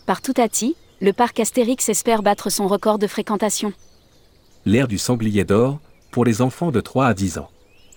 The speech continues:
Speaker 1: Voilà donc les visiteurs explorant la forêt des Carnutes, dans une ambiance festive.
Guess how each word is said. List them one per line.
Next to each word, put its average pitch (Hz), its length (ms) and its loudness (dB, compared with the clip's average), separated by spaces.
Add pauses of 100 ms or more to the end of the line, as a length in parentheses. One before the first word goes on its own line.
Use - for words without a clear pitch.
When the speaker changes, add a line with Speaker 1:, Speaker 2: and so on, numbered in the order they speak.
(400)
Speaker 1:
Voilà 233 320 2
donc 214 280 0
les 190 100 0
visiteurs 208 500 0
explorant 214 440 0
la 190 100 2
forêt 208 300 0
des 180 100 0
Carnutes, 185 520 0 (280)
dans 180 140 4
une 180 180 2
ambiance 196 340 2
festive. 165 460 -2